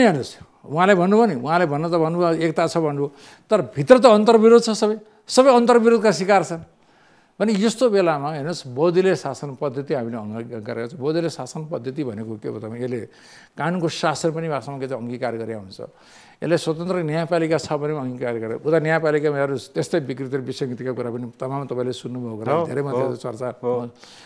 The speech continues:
Speaker 1: म, म
Speaker 2: दसौँ
Speaker 1: गर्दैन।
Speaker 2: वर्षलाई न्यायाधीशहरू, प्रधान न्यायाधीशसम्म सेटिङ भइसक्यो दलका
Speaker 1: सेटिङ भइसक्यो
Speaker 2: कार्यकर्तामा
Speaker 1: भनेको छ।
Speaker 2: गएर।
Speaker 1: भने यस्ता कुरा छ, त्यसको लागि छुट्टै, छुट्टै छलफल गरौँला
Speaker 2: छ,
Speaker 1: कुनै बेला।
Speaker 2: छ।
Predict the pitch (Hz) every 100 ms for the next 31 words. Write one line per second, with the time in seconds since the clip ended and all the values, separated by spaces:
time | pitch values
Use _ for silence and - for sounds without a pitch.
0 | - - _ _ _ - 113 156 160 -
1 | 160 160 143 175 170 156 156 151 165 160
2 | 165 156 156 156 151 147 165 151 - 190
3 | 185 139 127 127 135 131 139 180 180 147
4 | 156 156 139 143 143 - - - _ 247
5 | 240 - 220 214 208 214 175 202 180 165
6 | 151 151 170 127 117 147 175 - 135 147
7 | 135 131 135 139 202 127 123 123